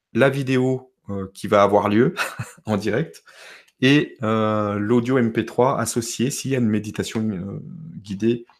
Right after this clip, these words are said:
euh, dans le chapitre. Donc, une fois qu'on a, euh, cette base, ce, ce, ce socle, euh, de, de, de,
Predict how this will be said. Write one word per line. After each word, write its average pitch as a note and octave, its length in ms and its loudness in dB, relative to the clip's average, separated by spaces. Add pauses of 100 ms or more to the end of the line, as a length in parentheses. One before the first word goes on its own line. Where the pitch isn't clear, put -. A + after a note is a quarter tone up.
(220)
euh, G2 120 -4
dans G#2+ 120 2
le G#2 60 0
chapitre. - 560 -8 (720)
Donc, A#2 220 -2
une C#3+ 100 4
fois D#3 240 2
qu'on B2+ 220 0
a, C#3 220 2 (100)
euh, G#2 80 -4
cette G#2+ 280 -6
base, A#2 380 2
ce, G2 360 -4 (400)
ce, F#2+ 540 -8
ce - 180 -10
socle, C#3+ 480 -2 (640)
euh, F#2+ 60 -12 (320)
de, G2+ 220 -12
de, F#2+ 220 -14
de, F#2+ 200 -14